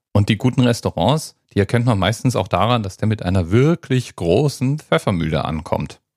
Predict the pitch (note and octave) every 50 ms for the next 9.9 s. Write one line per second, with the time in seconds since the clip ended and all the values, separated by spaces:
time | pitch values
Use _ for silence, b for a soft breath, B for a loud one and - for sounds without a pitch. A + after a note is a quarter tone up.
0 | _ _ _ _ _ _ _ _ _ _ _ _ _ _ _ _ _ _ _ -
1 | A2 C3 C#3 C3+ B2+ - - B2+ A#2+ A#2+ - - B2 B2+ A#2+ A2+ - - A2+ G#2
2 | - F#2+ G2 - - C#3+ C#3+ D#3+ D3 - _ - - - A2+ B2 - - - G2
3 | G#2+ B2 - _ - G#2 - - - G2 G2+ G#2+ - _ F2 E2+ E2+ - D#2+ D#2+
4 | F2+ F2+ F2+ E2+ - D2+ D#2 D#2 - - - - D#2 - - - - _ _ _
5 | _ _ _ _ _ _ _ _ _ _ _ _ _ _ _ _ - F#2+ F2+ G2+
6 | G#2+ G#2+ A2 F#2+ A2+ B2+ B2 - B2+ G#2 A#2 A2 B2 A2+ G#2+ G2+ G#2 G2+ G#2+ -
7 | - - F2 F2+ G#2 - - E2 - - - - G2+ A2 G2+ - - F#2+ G2 G#2
8 | A2 C3 D#3 E3+ - - D3+ C#3 C#3+ C#3+ C3+ - _ A#2+ G2+ G#2 A#2 A#2 - -
9 | G2 G2+ G#2+ G#2+ - - - G#2+ - E2+ D#2 C#2 C2+ C2+ C2+ - -